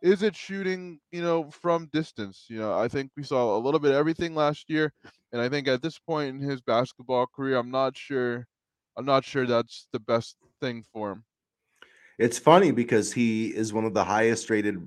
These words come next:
Speaker 2: um, Nebraska basketball recruits of all time. Um, he, I think, you know, he did get hurt his freshman year,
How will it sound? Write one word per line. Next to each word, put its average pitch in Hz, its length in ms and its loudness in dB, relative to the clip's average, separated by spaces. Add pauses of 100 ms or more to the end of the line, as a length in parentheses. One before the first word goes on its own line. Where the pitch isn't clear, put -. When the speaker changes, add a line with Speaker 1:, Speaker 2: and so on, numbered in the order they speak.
(180)
Speaker 2:
um, 98 160 -2
Nebraska 95 520 0
basketball 90 840 -2
recruits 95 460 -4
of 82 80 -10
all 78 120 -4
time. 101 460 -6 (560)
Um, 98 160 -4
he, 104 220 -6 (400)
I 120 120 0
think, 127 300 -4 (260)
you 110 100 -2
know, 107 100 2
he 104 100 -4
did 131 160 0
get - 120 0
hurt 131 180 0
his 123 100 -2
freshman 107 480 -2
year, 98 420 -4